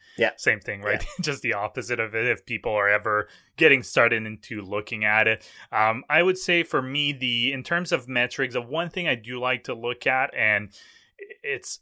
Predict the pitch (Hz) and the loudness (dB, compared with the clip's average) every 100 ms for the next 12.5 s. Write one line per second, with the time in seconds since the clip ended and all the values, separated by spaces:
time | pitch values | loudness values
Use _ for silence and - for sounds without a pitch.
0 | - 123 123 120 156 143 156 143 143 139 | -2 0 0 -2 0 0 0 0 2 0
1 | 135 - 143 139 143 127 120 - 120 120 | -2 -2 -2 -2 -6 -2 -2 0 -2 -2
2 | - 131 123 120 107 107 110 110 120 104 | -4 -6 -8 -6 -2 2 2 0 -2 -4
3 | - 120 147 - _ 123 120 110 120 147 | 0 0 0 -6 _ -2 0 2 2 0
4 | _ _ _ _ 127 117 120 120 117 135 | _ _ _ _ 4 6 4 0 0 2
5 | 139 117 110 127 107 101 104 104 104 - | 4 2 -2 2 4 4 0 -4 -4 -4
6 | 107 95 104 101 98 101 - 101 92 92 | -6 -8 -10 -10 -8 -12 -10 -12 -12 -12
7 | 113 107 151 135 175 - 160 143 117 - | -10 -8 -6 -2 -2 0 -2 0 -2 -4
8 | 117 127 110 113 127 120 110 - 120 113 | -4 -4 -6 -2 -2 0 -2 -2 -4 -2
9 | 104 104 110 - 98 101 107 113 110 120 | -2 -2 -8 -8 -10 -10 -6 -6 -6 -6
10 | 107 98 110 101 107 107 101 98 90 92 | -6 -4 -4 -2 -4 -4 -4 -6 -6 -6
11 | 107 95 92 101 95 - 101 101 - 95 | -4 -6 -8 -10 -12 -12 -14 -12 -10 -12
12 | - 101 110 120 - | -12 -12 -8 -8 -10